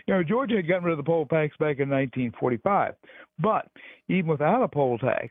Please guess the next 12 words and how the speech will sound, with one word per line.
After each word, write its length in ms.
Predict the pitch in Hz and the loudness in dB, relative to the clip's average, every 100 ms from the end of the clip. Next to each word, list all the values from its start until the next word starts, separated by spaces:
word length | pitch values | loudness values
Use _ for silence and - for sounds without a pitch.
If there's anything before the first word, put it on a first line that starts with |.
| - | -8
the 160 | - 135 | -2 -2
estimates 420 | 156 - 131 107 | -2 -4 -8 -2
are 240 | 131 123 123 | 0 2 2
that 240 | 120 139 | 0 0
in 160 | 131 120 | -2 -2
nineteen 400 | 117 104 107 101 | -2 -2 -4 -4
sixty-five, 580 | 104 - 92 90 85 85 - - - - - _ | -6 -6 0 2 2 0 -10 -18 -18 -18 -20 _
less 260 | 160 180 165 147 | 0 2 -2 -2
than 220 | 143 143 | 0 2
one 260 | 170 170 | 0 0
in 160 | 156 139 - | -2 -4 0
four 680 | 165 143 147 135 131 104 | 2 4 2 2 0 -4